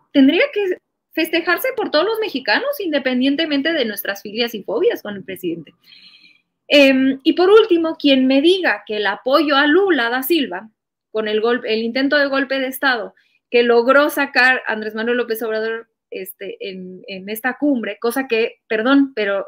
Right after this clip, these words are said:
los estadounidenses, eh, eh, jamás se habían metido,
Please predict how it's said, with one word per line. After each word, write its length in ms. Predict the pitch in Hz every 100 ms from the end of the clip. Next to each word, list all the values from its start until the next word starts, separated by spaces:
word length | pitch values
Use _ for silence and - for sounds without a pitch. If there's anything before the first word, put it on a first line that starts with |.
| -
los 260 | 202 196
estadounidenses, 800 | 208 214 220 262 262 277 269 269 - _ _ _ _ _ _
eh, 200 | 214 - -
eh, 220 | 220 214
jamás 580 | - 277 403 381 - - -
se 160 | 240
habían 280 | 233 233 240
metido, 540 | 233 233 240 180 165